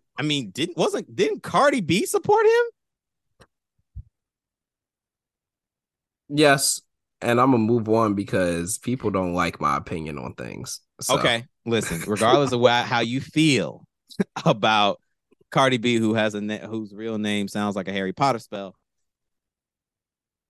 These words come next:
Speaker 1: she was a popular ra-, 'cause my
Speaker 2: Sure.
Speaker 1: thing was
Speaker 2: My
Speaker 1: he
Speaker 2: thing is
Speaker 1: had
Speaker 2: how
Speaker 1: a
Speaker 2: many Cardi B fans are registered to vote.
Speaker 1: So you're asking, at the time that <laughs> Cardi B was popular and Bernie Sanders was running,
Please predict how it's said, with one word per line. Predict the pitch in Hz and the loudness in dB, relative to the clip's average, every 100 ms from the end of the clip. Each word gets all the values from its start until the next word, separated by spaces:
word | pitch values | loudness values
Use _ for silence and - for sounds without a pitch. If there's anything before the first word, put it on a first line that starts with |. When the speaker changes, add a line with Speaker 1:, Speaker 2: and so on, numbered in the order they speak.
| _ _ _ _ _ _ _ _ _ _ _ - | _ _ _ _ _ _ _ _ _ _ _ -16
Speaker 1:
she | - 202 | -6 0
was | 180 | 0
a | 143 | 0
popular | - 151 147 131 113 | 0 0 0 0 0
ra-, | 113 | 0
'cause | - 208 147 | 2 0 2
my | 185 175 | 0 4
Speaker 2:
Sure. | - 214 | 10 10
Speaker 1:
thing | 185 | 10
was | 175 135 - - | 4 2 -6 2
Speaker 2:
My | 190 202 | 10 12
Speaker 1:
he | 202 | 10
Speaker 2:
thing | 233 202 180 | 10 10 10
is | 160 | 8
Speaker 1:
had | 185 | 10
Speaker 2:
how | 185 | 10
Speaker 1:
a | |
Speaker 2:
many | 190 180 | 8 6
Cardi | - 185 165 | 10 10 10
B | 160 170 | 8 6
fans | 170 151 131 131 | 6 6 6 4
are | 113 | 4
registered | 117 110 110 - - | 4 2 -4 -8 -10
to | - | -10
vote. | - 50 - _ _ _ _ _ _ _ _ _ _ _ _ _ _ _ _ _ _ _ _ _ - | -10 -12 -14 _ _ _ _ _ _ _ _ _ _ _ _ _ _ _ _ _ _ _ _ _ -10
Speaker 1:
So | - 120 | -2 0
you're | 120 | 0
asking, | 101 117 117 - 120 113 107 | 0 0 -2 -4 -6 -4 -4
at | 110 107 | -4 -6
the | |
time | 101 127 120 | -6 -4 -2
that | 113 107 - | -4 -6 -10
<laughs> | - - | -12 -2
Cardi | 127 117 | -2 -2
B | 107 | -4
was | 110 101 | -8 -4
popular | 117 110 104 | -2 -2 -4
and | 92 | -6
Bernie | 101 104 | -6 -6
Sanders | 95 107 95 | -6 -6 -6
was | 90 95 | -12 -10
running, | 92 85 | -10 -10